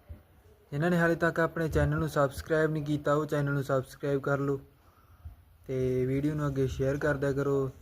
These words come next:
ਤੇ ਵੀਡੀਓ ਨੂੰ ਐਂਡ ਤੱਕ ਜ਼ਰੂਰ ਦੇਖਿਆ ਕਰੋ।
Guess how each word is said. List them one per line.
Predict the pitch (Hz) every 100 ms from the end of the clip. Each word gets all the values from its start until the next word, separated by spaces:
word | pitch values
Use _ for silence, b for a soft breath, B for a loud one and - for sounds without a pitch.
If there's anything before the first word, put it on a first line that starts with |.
| -
ਤੇ | 135 131 131
ਵੀਡੀਓ | 127 135 147
ਨੂੰ | 156 -
ਐਂਡ | 147 135
ਤੱਕ | 143 131
ਜ਼ਰੂਰ | 135 135 147
ਦੇਖਿਆ | 139 131 135
ਕਰੋ। | 123 123